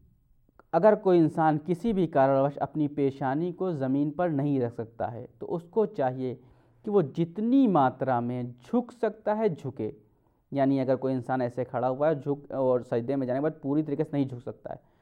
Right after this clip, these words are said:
तो हमारे फ़ुक़हा ये कहते हैं जितनी मात्रा में झुक सकता है, झुके, और उसके बाद जब नहीं झुक सकता है, उसके बाद उसको चाहिए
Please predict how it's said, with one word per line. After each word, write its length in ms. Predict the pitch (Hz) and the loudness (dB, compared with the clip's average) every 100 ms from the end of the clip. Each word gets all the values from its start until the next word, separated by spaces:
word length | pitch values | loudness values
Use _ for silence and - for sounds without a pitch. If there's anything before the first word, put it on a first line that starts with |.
| _ _ _ _ | _ _ _ _
तो 60 | 190 | 0
हमारे 260 | 175 180 196 | 2 2 2
फ़ुक़हा 260 | 190 196 | 0 0
ये 80 | 214 | 0
कहते 140 | 220 | 0
हैं 80 | 196 | -2
जितनी 460 | 143 175 190 208 214 | -2 -4 -2 -2 0
मात्रा 460 | 170 147 147 165 | 2 2 2 2
में 240 | 156 160 139 | 2 0 -2
झुक 240 | - 190 | -4 -4
सकता 380 | 190 208 196 202 | -2 -6 -2 -2
है, 240 | 208 220 | -2 -2
झुके, 420 | 135 135 123 131 - _ _ _ _ | -4 -10 -4 -4 -6 _ _ _ _
और 320 | 160 185 190 - | 2 4 4 2
उसके 300 | 139 - 143 | -4 -4 -2
बाद 240 | 127 127 | 0 0
जब 140 | 131 | -2
नहीं 280 | 123 123 190 | -2 -2 -2
झुक 140 | 143 123 | -4 -8
सकता 260 | 127 - | -12 -6
है, 60 | 151 | -6
उसके 220 | 151 147 | -4 -4
बाद 160 | 135 139 | -2 -2
उसको 160 | 139 | -4
चाहिए 500 | 131 - 123 139 175 | -8 -4 -4 -2 -6